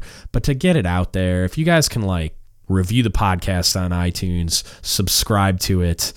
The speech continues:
uh, all of those things, and then, like, like and share all the content, share it on social media. It, it helps. Uh, I don't got the,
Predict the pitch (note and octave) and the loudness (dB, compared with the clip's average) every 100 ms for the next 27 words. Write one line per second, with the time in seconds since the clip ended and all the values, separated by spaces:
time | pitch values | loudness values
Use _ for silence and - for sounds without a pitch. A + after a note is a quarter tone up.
0 | - - - F2+ E2+ E2 - B2 B2+ G2 | -16 -20 -4 0 0 0 0 2 4 2
1 | G2 F#2+ - F#2+ F#2+ F#2+ F#2 G#2 G#2 A2 | 0 -2 -2 0 0 0 0 0 2 0
2 | G2+ B2+ C#3+ A#2+ - G#2+ G#2+ G2+ F2 - | 2 2 2 2 2 4 4 4 2 0
3 | F#2 F2 - F2 - F#2 F2 - F2+ - | 0 2 0 -2 0 2 2 0 -2 0
4 | F2 E2+ F2 F2 - C3+ - C3 F#2 E2 | 0 2 0 -2 -2 -4 0 0 0 -4
5 | E2 - - - - - E2+ E2+ B2 B2 | -2 -2 -4 -8 -20 -2 0 0 0 2
6 | A#2+ G2+ F2+ | 2 0 0